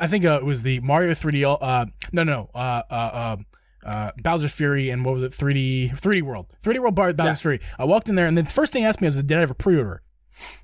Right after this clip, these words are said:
Speaker 1: That's the first thing they asked me, "Do I have a pre-order?" And I said, "No, I don't have a pre-order." I, I walked in with the game in my hands. I, I put the game on the counter and I said, "I wanna buy this." And they asked me,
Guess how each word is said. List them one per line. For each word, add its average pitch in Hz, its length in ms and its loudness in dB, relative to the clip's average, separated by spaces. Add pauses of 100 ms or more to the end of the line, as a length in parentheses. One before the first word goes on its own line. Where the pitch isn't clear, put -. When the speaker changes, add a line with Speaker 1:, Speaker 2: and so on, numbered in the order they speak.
Speaker 1:
That's 165 100 0
the 139 80 0
first 247 240 2
thing 226 100 0
they 196 60 4
asked 170 140 0
me, 139 120 -2
"Do 135 180 0
I 185 60 2
have 220 160 2
a 202 60 0
pre-order?" 160 420 0
And 127 160 0
I 165 60 4
said, 185 320 0 (560)
"No, 135 480 2 (600)
I 127 100 -2 (180)
don't 185 180 4
have 175 140 2
a 156 40 0
pre-order." 202 400 0 (200)
I, 202 120 2
I 190 120 0
walked 285 320 0
in 220 100 -2
with 185 140 -2
the 156 80 -2
game 196 220 0
in 143 100 0
my 110 140 -4
hands. - 680 -4
I, 147 140 -2 (400)
I 156 100 0
put - 260 -4
the 269 60 -2
game 226 300 2
on 214 80 2
the 190 60 2
counter 143 440 -2 (560)
and 151 160 2
I 160 100 4
said, 156 360 0 (640)
"I 127 80 -10
wanna 151 220 2
buy 185 240 4
this." - 440 -12 (320)
And 151 140 0
they 175 140 2
asked 214 260 -2
me, 147 220 -4